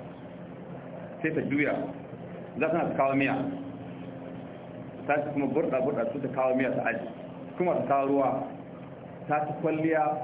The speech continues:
Ga sanan dai tana sakin jikinta, sai a ɗauke hankalinka. Kana nan kana cin abinci kana kallon ta. Ana ɗauke hankalin mutum.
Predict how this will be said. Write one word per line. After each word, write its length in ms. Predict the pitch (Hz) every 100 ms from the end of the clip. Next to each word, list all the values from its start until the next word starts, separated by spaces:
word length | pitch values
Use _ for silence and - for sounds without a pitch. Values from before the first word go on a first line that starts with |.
| - - - - - - - - -
Ga 160 | 123 127
sanan 220 | 156 160
dai 80 | 165
tana 240 | 160 139 -
sakin 300 | - 131 123
jikinta, 440 | - 160 156 135 - - - -
sai 80 | 208
a 80 | 185
ɗauke 220 | 156 175
hankalinka. 460 | 135 127 113 107 - - - - - - - - - - - - - - - - - - - - -
Kana 160 | 180 160
nan 160 | 170
kana 160 | 185 165
cin 100 | 143 143
abinci 280 | 165 - 160
kana 180 | 151 127
kallon 240 | 127 127 123
ta. 140 | - - - - - - - - - - - - - - - - 170
Ana 140 | 185
ɗauke 240 | 185 180
hankalin 320 | 151 151 123 117
mutum. 240 | 117